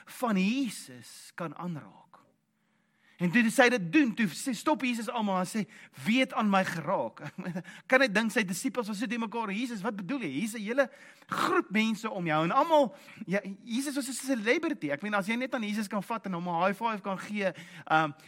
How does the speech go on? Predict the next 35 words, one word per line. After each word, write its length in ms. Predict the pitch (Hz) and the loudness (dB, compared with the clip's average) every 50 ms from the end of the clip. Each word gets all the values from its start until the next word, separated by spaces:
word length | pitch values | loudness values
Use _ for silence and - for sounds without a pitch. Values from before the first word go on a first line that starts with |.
| 143 | -8
en 100 | - 170 | -6 -6
so 240 | 156 - 202 214 - | -6 -6 -6 -6 -4
aan, 140 | - 220 202 | -2 2 2
dan 120 | 190 190 | 2 2
was 120 | 196 208 180 | 2 0 -2
dit 140 | 208 - | -4 -8
soos 260 | - - 214 175 - - _ _ | -8 -8 -10 -10 -10 -14 _ _
half 200 | - 170 185 175 | -4 -4 -4 -2
die 140 | 185 214 156 | -4 -6 -2
ding. 260 | - 226 262 208 - | 0 0 0 0 -4
En 260 | - 226 214 196 175 - _ _ _ _ _ | -6 -6 -6 -6 -8 -10 _ _ _ _ _
baie 260 | - 226 269 339 349 | -8 -6 -4 -2 0
mense 260 | 311 294 277 254 196 208 | 0 0 -2 -2 -4 -6
het 120 | - - | -6 -6
aan 120 | 196 180 | -6 -4
jou 140 | 170 160 147 | -4 -4 -6
geraak. 460 | - - - - - - _ _ _ _ _ _ _ _ _ _ _ _ _ _ _ _ | -8 -12 -16 -18 -20 -20 _ _ _ _ _ _ _ _ _ _ _ _ _ _ _ _
Maar 80 | - 135 | -10 -8
daar 100 | 139 139 | -6 -6
was 160 | 147 147 - - _ _ | -6 -8 -10 -16 _ _
iemand 480 | - 285 247 156 107 107 123 - _ - - _ _ _ _ _ _ _ _ _ _ | 0 0 0 0 -2 -8 -16 -20 _ -20 -20 _ _ _ _ _ _ _ _ _ _
wat 160 | - - - | -20 -14 -12
'n 60 | 139 | -12
verwagting 840 | - - 147 139 123 113 - - - 196 202 - - - 240 226 208 | -12 -10 -12 -14 -14 -16 -18 2 2 4 4 4 0 -4 -4 -4 -4
gehad 440 | - - - 139 127 123 120 - - | -4 -6 -8 -10 -10 -10 -12 -16 -20
het 240 | - _ _ _ _ _ _ _ _ _ _ _ _ _ _ _ _ _ _ _ _ _ _ | -20 _ _ _ _ _ _ _ _ _ _ _ _ _ _ _ _ _ _ _ _ _ _
en 160 | - 127 117 | -16 -14 -12
Christus 640 | - - - - 156 165 160 - - 151 139 - - | -12 -12 -12 -8 -8 -6 -8 -8 -10 -12 -14 -14 -12
so 180 | - 156 156 - | -12 -12 -12 -10
aangeraak 480 | - 147 143 135 - 131 123 113 110 - | -10 -12 -14 -14 -14 -16 -18 -18 -18 -18
het. 120 | 127 - | -20 -18
En 80 | 120 120 | -16 -12
hier, 320 | 127 139 170 170 160 - | -10 -10 -10 -10 -12 -12
die 200 | 131 127 131 147 | -12 -6 -4 -4
Here 240 | 165 170 156 139 131 | -4 -4 -6 -8 -12